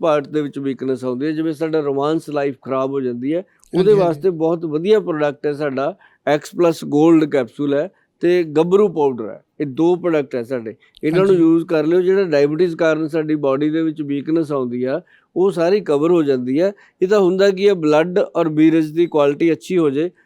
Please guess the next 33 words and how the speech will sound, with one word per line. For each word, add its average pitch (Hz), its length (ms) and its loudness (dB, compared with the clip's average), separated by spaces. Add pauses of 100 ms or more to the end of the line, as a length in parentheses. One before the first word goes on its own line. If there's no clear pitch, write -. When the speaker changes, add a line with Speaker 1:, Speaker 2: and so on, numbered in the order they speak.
(160)
Speaker 1:
ਚਾਹੇ 160 180 2
ਉਹ 196 100 4
ਲੇਡੀਜ਼ 170 420 0
ਆ, 196 60 2
ਚਾਹੇ 175 260 -2
ਜੈਂਟਸ 131 420 -4
ਆ, 113 80 -6
ਦੋਨਾਂ 175 360 0
ਦੇ 190 120 2
ਵਿੱਚ 170 220 -4
ਇਹ 165 160 0
ਵੀਰਜ 156 380 -2
ਔਰ 160 140 0
ਬਲੱਡ 139 380 -2
ਦੀ 165 140 -2
ਕੁਆਲਿਟੀ 147 420 -2
ਅੱਛੀ 160 240 -6
ਹੋ 143 80 -2
ਜੇ, 147 200 -4 (260)
ਤਾਂ 180 100 0
ਬਾਡੀ 160 300 0
ਬਿਲਕੁਲ 170 380 -2
ਫਿੱਟ 151 300 -4
ਰਹਿੰਦੀ 139 360 -4
ਆ। 101 100 -8 (300)
ਤਾਂ 135 100 0
ਇਹ 175 140 2
ਦੋ 160 160 0
ਚੀਜ਼ਾਂ 160 320 -4
ਤੁਸੀਂ 156 260 -4
ਯੂਜ਼ 143 260 -8
ਕਰ 127 200 -4
ਲਿਓ 156 180 -2